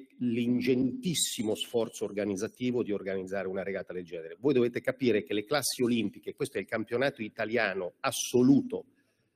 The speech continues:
delle classi olimpiche, cioè le imbarcazioni che vanno alle Olimpiadi, cioè che sono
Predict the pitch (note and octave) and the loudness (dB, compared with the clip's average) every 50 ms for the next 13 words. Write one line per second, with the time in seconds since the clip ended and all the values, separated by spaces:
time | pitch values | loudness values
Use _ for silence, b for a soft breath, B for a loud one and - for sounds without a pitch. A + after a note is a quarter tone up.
0 | _ - - A#2 A#2 A#2 - C3+ C3+ A#2+ - - C#3 C3 C3+ C#3 B2+ G#2 - A2+ | _ -4 0 0 0 2 4 4 4 4 4 6 6 8 8 8 6 6 4 0
1 | - - F#2 - - C3 B2+ A#2+ A2+ A#2+ B2+ C#3+ D3 C#3 C#3 C#3 C#3 C#3 - D#3+ | -2 -4 -4 2 4 6 6 6 6 6 6 6 8 8 8 6 6 4 4 0
2 | C#3+ - - C#3+ C#3+ C#3+ C#3+ C3 C#3 C#3 A#2+ B2 B2 B2+ C3 C3+ C#3 C3 B2+ A#2 | 0 2 4 6 6 6 6 4 2 2 2 4 4 4 6 6 4 4 6 6
3 | A#2+ B2 A#2+ A#2+ A#2+ A#2+ B2 A#2+ A2+ G#2+ G2 F#2+ G2 G2+ - B2 A2 - B2+ - | 6 6 6 4 0 -2 -2 -2 0 0 0 -2 -4 -6 -4 -4 -2 -2 -4 -2
4 | - D#3 C3+ A#2+ A2 G#2+ F#2+ F2 - | 2 4 4 4 4 2 -2 -2 -8